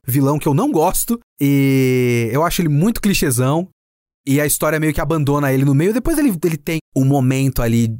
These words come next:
muito interessante no finalzinho da vida do Orgulho. Mas enfim. Tá lá o Orgulho, já comeu o Gula e tudo mais. Tá super poderoso. Só sobrou o Alphonse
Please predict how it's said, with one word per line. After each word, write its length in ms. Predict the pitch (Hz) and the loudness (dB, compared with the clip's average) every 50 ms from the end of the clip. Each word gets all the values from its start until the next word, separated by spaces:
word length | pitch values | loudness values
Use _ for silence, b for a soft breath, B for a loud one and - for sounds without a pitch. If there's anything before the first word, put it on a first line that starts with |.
| - - | -8 -2
muito 260 | - 131 135 151 139 | 0 0 2 2 0
interessante 520 | 147 135 156 143 135 - - 123 120 113 123 | 0 0 0 0 0 0 0 -2 -2 -2 -2
no 80 | 117 | -2
finalzinho 600 | 113 - 127 117 113 104 101 113 120 117 110 107 104 | 0 0 0 0 0 0 0 0 0 0 0 0 0
da 100 | 110 107 | -2 -2
vida 240 | 101 110 113 110 107 | 0 0 2 2 2
do 100 | 110 107 | 2 2
Orgulho. 340 | 104 104 110 123 127 127 127 _ _ _ | 0 2 2 2 2 2 0 _ _ _
Mas 140 | - 127 123 | -4 -2 0
enfim. 220 | 131 120 98 92 - _ _ _ _ _ _ _ _ _ _ _ - | 0 0 -2 -4 -8 _ _ _ _ _ _ _ _ _ _ _ -4
Tá 100 | 190 180 | -2 0
lá 100 | 170 170 | 2 2
o 60 | 202 | 2
Orgulho, 420 | 247 254 208 220 311 339 294 226 156 | 0 0 0 2 2 2 4 2 2
já 140 | 139 165 | 0 -2
comeu 380 | 156 - - 165 156 165 175 233 | -2 -2 -2 0 2 2 4 2
o 100 | 302 262 | 2 0
Gula 480 | 190 214 311 339 311 233 226 233 214 160 | 2 2 2 4 4 2 2 2 0 -2
e 60 | 156 | -2
tudo 180 | - 226 277 | -2 0 0
mais. 240 | 277 311 302 262 208 | 2 2 2 0 0
Tá 100 | - 196 | 0 -2
super 240 | 170 - 202 190 185 | -2 -2 -2 -2 0
poderoso. 520 | - 202 196 262 262 262 269 247 202 208 | 0 0 2 2 2 2 2 0 0 -2
Só 220 | - - - 254 247 | -2 -2 -2 -2 -2
sobrou 460 | - - 220 175 143 156 160 165 - | -2 -2 -2 0 0 0 0 0 0
o 140 | - 151 147 | 2 2 2
Alphonse 600 | 135 135 139 135 - - 139 131 127 - - - | 2 2 0 0 -2 -2 -2 0 0 0 -2 -6